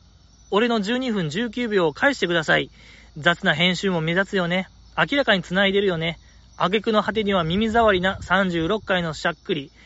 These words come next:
思わずリピートして数えてしまいました。しゃっくりの回数を。極めつけはお便りの全カット。ふざけんなよ。なめんなよ。勝ち割るぞ。ということで、潔くこの世から消えてください。あの世へ旅立ってください。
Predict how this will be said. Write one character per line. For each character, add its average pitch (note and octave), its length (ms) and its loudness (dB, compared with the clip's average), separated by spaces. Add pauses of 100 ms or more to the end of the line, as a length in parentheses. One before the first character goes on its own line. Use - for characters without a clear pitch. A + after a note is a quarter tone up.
(380)
思 A#3 240 2
わ A3+ 80 6
ず F3+ 120 0
リ F3+ 100 -4
ピ A#3+ 160 -6
ー G#3+ 40 -10
ト A3 120 -2
し - 40 -10
て G#3+ 100 -2
数 G3 220 -2
え C4 40 -2
て G#3+ 80 -2
し F#3 100 -8
ま F3 100 0
い E3+ 40 -2
ま E3 80 -2
し - 100 -12
た。 D3 200 -4 (280)
し - 100 -10
ゃ G#3 60 4
っ G3 40 -12
く - 140 -4
り E3+ 60 0
の D#3 120 -4
回 F3 200 0
数 G3 180 -4
を。 D3+ 200 -2 (440)
極 G3 260 4
め G3 120 -2
つ - 100 -20
け F#3 100 0
は F#3+ 180 2
お D#3 80 -2
便 A3+ 180 0
り F#3+ 100 4
の E3 140 -2
全 F#3+ 220 0
カ A3+ 100 4
ッ G3+ 120 -2
ト。 D#3 240 -2
ふ - 160 -6
ざ B3 140 4
け D#4+ 140 0
ん D#4 60 -2
な G#3+ 80 6
よ。 F#3+ 180 4 (200)
な F3+ 140 2
め D#4+ 140 0
ん G#4+ 40 -2
な F#3+ 100 2
よ。 G3 200 2 (160)
勝 G#3+ 220 -6
ち D4+ 80 0
割 E4+ 160 4
る D4+ 40 -4
ぞ。 C4 220 4 (180)
と E3 120 -2
い G3 80 0
う F#3+ 60 -4
こ G#3 100 -4
と E3+ 100 -4
で、 F#3+ 220 0 (100)
潔 A3+ 420 -2
く G3+ 160 -4
こ F#3 140 -6
の G3+ 100 -2
世 G#3+ 120 -4
か F#3 120 -2
ら D3+ 100 -2
消 G3+ 180 -6
え - 20 -4
て G3 100 -4
く G#3+ 80 -2
だ G#3+ 100 -2
さ A#3 160 4
い。 F#3+ 120 -4 (540)
あ E3 120 0
の F#3 140 0
世 E3+ 120 0
へ D3 60 -2
旅 F3 220 0
立 A#3 120 0
っ - 20 -14
て G#3+ 80 -4
く F#3+ 80 -2
だ F3 100 0
さ A3 140 2
い。 F#3 120 -4